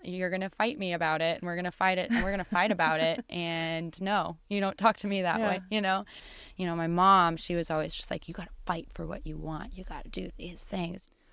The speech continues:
Speaker 2: Over the last year, Maya has been working on a new E P. She found a fortuitous partnership with Frank Ocean producer Buddy Ross.
Speaker 1: Josiah! Well, Buddy Ross. <laughs> He goes by Buddy
Speaker 2: <laughs>
Speaker 1: Ross,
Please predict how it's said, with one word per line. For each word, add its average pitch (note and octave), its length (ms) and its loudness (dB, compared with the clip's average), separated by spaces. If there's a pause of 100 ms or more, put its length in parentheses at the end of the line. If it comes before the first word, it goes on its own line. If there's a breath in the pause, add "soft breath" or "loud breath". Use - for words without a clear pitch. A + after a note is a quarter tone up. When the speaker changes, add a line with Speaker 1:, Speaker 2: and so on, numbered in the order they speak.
(120)
Speaker 2:
Over B3+ 200 0
the D#4+ 80 -6
last G#3+ 420 0
year, D#3 400 -8
Maya F#3+ 280 -2
has A#3+ 180 -6
been A3+ 140 -2
working F3 300 -4
on E3 140 -2
a E3 40 -4
new D#3 180 -2
E D#3+ 80 -6
P. E3 380 -10 (580 loud breath)
She - 140 -4
found C4+ 280 0
a D#4+ 40 -6
fortuitous C#4+ 600 -4
partnership F3 580 -2 (160)
with F3+ 120 -12
Frank A3 280 -4
Ocean F#3 260 -4
producer D#3 540 -10 (100)
Buddy D#3 160 -8
Ross. D3+ 480 -6
Speaker 1:
Josiah! C#4+ 1160 0
Well, G3+ 260 0 (300)
Buddy B3 260 2
Ross. A#3 840 0
<laughs> C4+ 400 6
He C#4 180 6
goes B3+ 280 0
by A#3+ 160 0
Buddy A3 320 -2
Speaker 2:
<laughs> F#3+ 120 -2
Speaker 1:
Ross, F#3 360 0